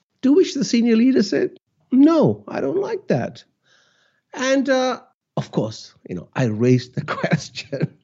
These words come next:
It's one of the advantages of being an external in these, <laughs> in these kind of meetings. <laughs> I said to him, <laughs> "So do you not invite contrarian thinking in your team?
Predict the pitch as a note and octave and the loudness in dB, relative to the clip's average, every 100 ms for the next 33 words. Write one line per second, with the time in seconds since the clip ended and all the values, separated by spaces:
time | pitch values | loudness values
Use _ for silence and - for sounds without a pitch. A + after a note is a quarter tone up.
0 | - _ - - - - - - A#3 - | -20 _ -8 -8 -18 -20 -20 -8 -8 -8
1 | - _ - A#3 F#3 A#2+ G#2+ C3+ C3 A#2 | -20 _ -10 -4 -2 -2 0 0 0 -2
2 | G#2 B2+ G#2+ G2+ G2 - C3+ B2+ F#2+ G2 | -2 0 0 -2 -4 -2 0 0 0 -2
3 | F#2 - - - - C#3+ D3 B2 - - | -2 -6 -10 -4 2 4 6 4 0 -6
4 | C#3+ B2+ - C#3+ G2+ - - - - G#3 | -6 -4 -2 0 -2 -8 -6 -4 -2 -2
5 | G3+ - - - - A3+ G3+ - A3+ - | -2 -4 -14 -16 -16 -16 -16 -10 -12 -12
6 | - A3 F3+ - - G3+ - - - G#3+ | -16 -12 -12 -6 -4 -4 -4 -6 -4 -6
7 | G#3 G3+ - - - - - - - - | -2 -4 -6 -18 -14 -6 -6 -6 -20 -20
8 | - D4 D3 - _ _ - C4+ D#4+ D#4 | -8 -6 -6 -10 _ _ 2 4 4 2
9 | C#4 A3+ G#3 E3+ B3 C4+ C3 - G3 G3+ | -2 0 -2 -2 -6 -8 -10 -8 -2 -2
10 | G3+ A3 A3+ A3 G#3+ G3+ G#3 A#3+ C4+ C4+ | -2 -2 0 0 0 -2 -2 -2 -2 0
11 | C#3 D3 - G3 G#3 G3 G3 A#3 C#4+ D#4 | -2 0 2 2 4 0 -2 -4 -4 -2
12 | E3+ | -6